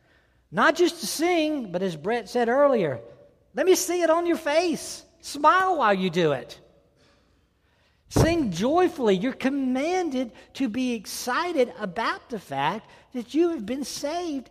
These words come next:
out of darkness and sin and brought into marvelous light at the cost of Christ's own blood. Surely you're thankful. Surely you're grateful. Well, then,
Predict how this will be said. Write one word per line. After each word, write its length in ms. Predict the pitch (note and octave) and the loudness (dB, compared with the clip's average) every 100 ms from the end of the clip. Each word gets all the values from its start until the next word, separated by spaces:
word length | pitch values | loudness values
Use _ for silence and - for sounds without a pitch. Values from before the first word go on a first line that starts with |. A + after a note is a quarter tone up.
| _ | _
out 160 | A#3+ C#4+ | -6 -4
of 180 | A#3+ F#3+ | -4 -4
darkness 640 | A#3 D#4+ E4 A#3+ F#3+ - | -4 -4 -6 -8 -8 -10
and 220 | - G#3 G3 | -8 -8 -8
sin 580 | - C#4 D#4+ E4 G#3+ D#3+ - - | -10 -8 -6 -4 -4 -8 -14 -10
and 200 | A3 G3+ | -8 -6
brought 340 | A#3+ C#4 B3+ | -2 -2 -2
into 600 | A3 D4 E4 - C4+ A3 - - | -4 -4 -4 -4 -4 -4 -4 -10
marvelous 760 | G3 A#3 D#4+ E4+ D#4+ B3 - | -4 -2 0 0 0 0 -2
light 440 | G3+ F#3+ A#3+ D4 D4 - - | -10 -8 -4 -4 -6 -14 -10
at 160 | B3 | -8
the 80 | - | -8
cost 600 | - - - D4+ D4+ - | -10 -8 -4 -4 -6 -10
of 120 | C#4 | -14
Christ's 480 | - B3 C4+ C#4+ - - _ _ | -12 -6 -4 -4 -8 -20 _ _
own 340 | - C#4+ D4 B3 - | -8 -6 -4 -8 -10
blood. 560 | A3 A3 C#4 C#4 G#3+ E3 _ _ _ _ _ _ _ _ _ - _ _ _ _ | -12 -10 -10 -10 -10 -14 _ _ _ _ _ _ _ _ _ -20 _ _ _ _
Surely 920 | - - - - - C#4+ E4 E4+ D#4 | -20 -18 -16 -12 -8 -4 -2 0 0
you're 140 | A3+ | -2
thankful. 580 | F#3+ F#3 D3 C3+ G#2+ - _ _ _ _ _ _ _ _ | -2 -2 -4 -10 -18 -20 _ _ _ _ _ _ _ _
Surely 600 | - - D#4+ E4+ E4 C4+ | -12 -4 0 2 2 0
you're 100 | F3 | 0
grateful. 580 | E3+ C#3+ C3 B2+ A2+ _ _ _ _ _ _ _ _ _ F3+ E3+ _ _ | 0 -2 -4 -14 -18 _ _ _ _ _ _ _ _ _ -20 _ _ _
Well, 300 | F#3 D#3+ F#3+ | -8 -4 -2
then, 380 | G3+ F#3+ A3+ F#3 | -2 -2 -4 -8